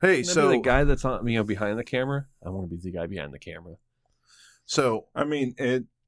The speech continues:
Speaker 3: it give us something to drive on our YouTube channel.
Speaker 1: Yeah.
Speaker 2: Eh.
Speaker 3: Post the podcast both ways.
Speaker 2: Eh.
Speaker 3: Just saying.
Speaker 2: Eh.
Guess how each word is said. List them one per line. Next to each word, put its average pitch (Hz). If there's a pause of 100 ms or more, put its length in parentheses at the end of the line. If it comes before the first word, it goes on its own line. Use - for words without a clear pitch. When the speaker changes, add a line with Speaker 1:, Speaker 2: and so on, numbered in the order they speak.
(200)
Speaker 3:
it 113 (380)
give 113
us 123
something 113
to 95
drive 95
on 90 (160)
our 85
YouTube 85
channel. - (500)
Speaker 1:
Yeah. 95 (300)
Speaker 2:
Eh. 113 (180)
Speaker 3:
Post 110
the 101
podcast 95
both 95
ways. 92 (140)
Speaker 2:
Eh. 107 (1200)
Speaker 3:
Just 92
saying. 82 (120)
Speaker 2:
Eh. 107